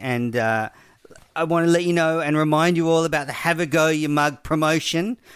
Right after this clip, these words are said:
Remember, if you can leave a review on iTunes or whatever app you listen to the show on, you will go in the draw for a Have a Go Your Mug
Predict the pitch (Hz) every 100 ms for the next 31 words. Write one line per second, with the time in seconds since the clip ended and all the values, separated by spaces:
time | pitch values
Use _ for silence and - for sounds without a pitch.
0 | - 143 151 143 139 143 156 151 151 147
1 | 147 147 143 139 135 127 143 143 131 -
2 | 135 143 - - 175 156 131 131 - 165
3 | 170 147 143 143 139 127 135 127 127 113
4 | 135 123 131 123 - - - 127 131 117
5 | 156 165 156 123 131 131 120 135 117 -
6 | 135 131 131 127 123 120 117 117 101